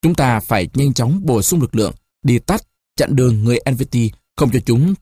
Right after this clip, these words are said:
tiến vào lãnh thổ người Santoni." Nói xong, Caninius nhìn Caesar và được chàng biểu thị sự đồng tình. Mọi người đều tán thành, song có một số người tỏ ra lo lắng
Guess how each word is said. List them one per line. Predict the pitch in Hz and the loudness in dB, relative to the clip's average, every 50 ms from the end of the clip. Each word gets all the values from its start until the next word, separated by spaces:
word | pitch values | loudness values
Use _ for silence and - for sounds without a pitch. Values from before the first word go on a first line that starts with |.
| _ | _
tiến | - 135 165 214 | 0 2 2 2
vào | 208 147 117 101 | 2 0 0 0
lãnh | 95 117 170 | 0 -2 -2
thổ | - - 127 104 87 80 - | -2 0 0 0 -2 -2 -2
người | 113 110 104 87 | 0 0 0 0
Santoni." | 82 - - - 107 101 - 104 92 92 87 - _ _ _ _ _ _ _ _ _ _ _ _ _ _ _ _ - | -2 -2 -2 -2 -2 -2 -2 -2 -2 -2 -4 -6 _ _ _ _ _ _ _ _ _ _ _ _ _ _ _ _ 0
Nói | 120 135 | 0 2
xong, | 131 - 139 117 104 98 - _ _ _ _ _ - | 2 2 0 0 -2 -2 -6 _ _ _ _ _ -2
Caninius | - 120 123 110 110 107 113 123 151 156 - - - _ _ _ _ | 2 2 4 4 4 2 2 2 0 0 -2 -4 -10 _ _ _ _
nhìn | 131 131 127 120 | 2 2 4 4
Caesar | - 170 165 151 - 165 160 160 151 - _ _ _ _ - | 4 2 2 2 2 2 2 0 0 -4 _ _ _ _ -2
và | 135 127 123 | 0 2 2
được | 120 117 - 127 117 113 - | 2 2 2 2 2 2 2
chàng | - 123 107 98 - | 0 -2 -2 -2 -2
biểu | - 139 110 98 | -2 0 0 0
thị | - 113 95 - | 0 0 0 0
sự | - - - - - | 0 0 -2 0 0
đồng | - 110 98 | 0 0 0
tình. | 85 - 101 90 78 - _ _ _ _ _ _ _ | 0 0 0 -2 -2 -4 _ _ _ _ _ _ _
Mọi | 131 127 123 | 0 2 2
người | 104 113 110 104 | 2 2 0 2
đều | - 113 104 95 | 2 0 0 0
tán | - - 101 127 | -2 -2 -2 -2
thành, | 151 143 117 98 87 82 - _ _ _ _ _ | 0 0 0 0 -2 -4 -6 _ _ _ _ _
song | - - - - 131 120 113 107 101 - _ _ _ _ - | -4 -2 0 2 2 2 2 0 -2 -4 _ _ _ _ -4
có | - | 0
một | 226 196 151 | 2 2 2
số | - - 180 226 | 2 2 2 2
người | 185 143 123 113 107 - - _ _ | 2 2 2 2 0 -2 -4 _ _
tỏ | - 127 120 | -2 0 0
ra | 113 - 175 - - | 2 0 0 -2 -2
lo | - 165 165 165 | -2 0 0 0
lắng | 156 139 131 156 202 | 0 0 0 0 0